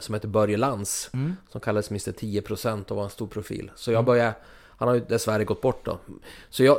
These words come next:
Speaker 1: så på den tiden jag började så... Eh, det fanns ju väldigt få agenter. Och jag var som sagt nummer två.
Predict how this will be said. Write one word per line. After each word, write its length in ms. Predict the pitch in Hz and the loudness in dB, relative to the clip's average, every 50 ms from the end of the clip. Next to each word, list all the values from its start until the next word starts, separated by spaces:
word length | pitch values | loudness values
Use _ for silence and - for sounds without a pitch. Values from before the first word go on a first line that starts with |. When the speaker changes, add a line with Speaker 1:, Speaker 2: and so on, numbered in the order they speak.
| - - | 4 0
Speaker 1:
så 320 | - - 151 143 139 123 | 2 4 6 6 6 6
på 140 | 104 - 147 | 4 2 4
den 160 | 135 143 139 | 6 6 6
tiden 200 | 127 139 127 127 | 6 6 6 6
jag 140 | 123 123 120 | 6 8 8
började 420 | 135 127 117 117 127 139 147 135 | 8 8 8 8 6 6 4 4
så... 420 | 120 - - 127 123 120 113 104 - - - - - - _ _ - | 4 4 4 6 6 6 6 4 0 -4 -12 -20 -20 -20 _ _ -8
Eh, 160 | 113 113 113 | -6 -4 -4
det 180 | 110 104 104 113 | -4 -4 -4 -2
fanns 220 | - 135 117 113 | -2 0 0 2
ju 40 | 110 | 4
väldigt 280 | 110 127 120 107 95 | 4 6 6 4 2
få 200 | - - 107 104 | 2 2 2 2
agenter. 460 | 101 98 92 90 92 - - 78 - - - _ _ | 2 0 -4 -6 -8 -10 -12 -14 -16 -16 -20 _ _
Och 120 | - - 117 | -2 0 2
jag 120 | 104 104 | 2 4
var 240 | 110 107 104 101 98 - - _ _ _ - | 2 2 0 -2 -4 -10 -16 _ _ _ -20
som 200 | - - 117 104 | -8 -6 -6 -4
sagt 420 | - 104 101 - - _ - - - | -2 -4 -4 -4 -8 _ -20 -20 -14
nummer 240 | 147 127 110 104 95 | -8 -4 -2 -2 -2
två. 280 | - - 101 - - | -2 -2 -2 -2 0